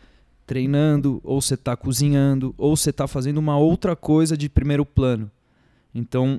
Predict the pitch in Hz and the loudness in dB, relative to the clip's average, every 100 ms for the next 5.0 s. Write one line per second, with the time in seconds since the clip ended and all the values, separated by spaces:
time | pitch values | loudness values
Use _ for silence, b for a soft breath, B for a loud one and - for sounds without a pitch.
0 | - 135 170 - - 165 143 135 - _ | -6 -6 -2 -2 -2 -2 0 0 -2 _
1 | _ _ _ - 143 147 - _ _ 117 | _ _ _ -6 -4 -6 -8 _ _ -8
2 | 131 123 - 196 190 196 156 139 127 143 | -6 -4 -4 -4 -4 -4 -2 0 0 0
3 | 151 180 185 _ - _ _ _ _ _ | -2 -8 -12 _ -20 _ _ _ _ _
4 | _ - - - 131 120 117 113 113 110 | _ -20 -16 -6 -4 -2 -4 -6 -10 -12